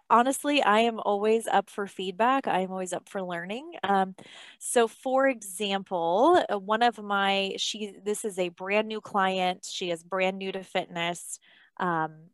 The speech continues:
you know, new to moving her body in this way. So starting with some, um, elements, uh, and we've already worked quite a bit on her hip hinge. So,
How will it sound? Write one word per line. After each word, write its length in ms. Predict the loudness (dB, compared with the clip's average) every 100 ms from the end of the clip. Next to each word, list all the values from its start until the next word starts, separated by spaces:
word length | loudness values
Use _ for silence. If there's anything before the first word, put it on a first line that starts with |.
| -12
you 140 | -10
know, 120 | -8
new 280 | -8 -6 -6
to 160 | -6 -6
moving 300 | -4 -6 -6
her 120 | -2
body 360 | 2 2 2 -2
in 80 |
this 240 | -4 -8 -6
way. 340 | -2 0 -2
So 480 | -4 -6 -6 -6 -8
starting 360 | -8 -4 -2 -4
with 140 | -8
some, 400 | -4 -4 -4 -14 -16 -4
um, 340 | -2 -2 -6 -4
elements, 500 | -2 -2 -4 -8 -10 -12 -2
uh, 140 | 0
and 140 | 2 0
we've 140 | 2
already 220 | 2 2
worked 300 | 0 -4 -4
quite 220 | 0 0 2
a 40 |
bit 160 | 0 -2
on 140 | -2
her 160 | -6 -4
hip 200 | -6 -4
hinge. 460 | -2 -2 -6 -10
So, 400 | -6 -4 -2 -4